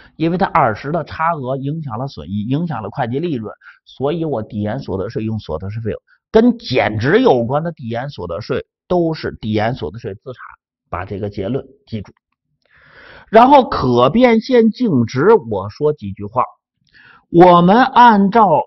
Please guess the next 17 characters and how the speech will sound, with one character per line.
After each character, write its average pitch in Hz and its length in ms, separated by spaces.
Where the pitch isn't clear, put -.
持 247 600
有 131 300
存 180 400
货 214 220
的 202 160
目 220 440
的 120 240
不 151 240
同， 131 280
分 190 200
为 190 180
两 101 420
大 147 260
类， 165 200
一 202 300
类 247 260
是 135 240